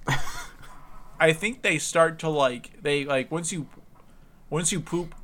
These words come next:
Speaker 2: like, 'cause no one's picking it up, right? It's not going away, and it's not degrading very fast.
Speaker 1: Right. Very bad, like, uh, animal husbandry practices
Speaker 2: Yeah.
Speaker 1: on Jurassic
Speaker 2: Yeah,
Speaker 1: Park.
Speaker 2: horrible animal husbandry practices.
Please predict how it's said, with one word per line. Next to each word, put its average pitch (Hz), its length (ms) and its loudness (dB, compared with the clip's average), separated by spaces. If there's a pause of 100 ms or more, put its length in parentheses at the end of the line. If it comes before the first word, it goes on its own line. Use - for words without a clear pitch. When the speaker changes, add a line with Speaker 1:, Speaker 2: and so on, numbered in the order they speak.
Speaker 2:
like, 139 140 2
'cause 180 120 -4
no 254 120 6
one's 175 160 2
picking 156 280 0
it 123 60 -4
up, 117 180 2
right? 127 240 2
It's 135 120 -10
not 143 200 2
going 127 260 -2
away, 113 520 2
and 123 100 -8
it's 117 140 -10
not 123 180 -2
degrading 120 400 -4
very - 200 -18
fast. - 600 -12 (800)
Speaker 1:
Right. 120 500 6
Very 117 520 6
bad, 95 640 2 (720)
like, 85 460 -2 (360)
uh, 87 340 0
animal 90 340 -2
husbandry 82 580 -6
practices - 840 0
Speaker 2:
Yeah. - 80 -10
Speaker 1:
on 156 100 -6
Jurassic - 360 -2
Speaker 2:
Yeah, 143 60 0
Speaker 1:
Park. - 200 -6
Speaker 2:
horrible 175 400 0
animal 127 240 -4
husbandry 113 460 -10
practices. - 840 -10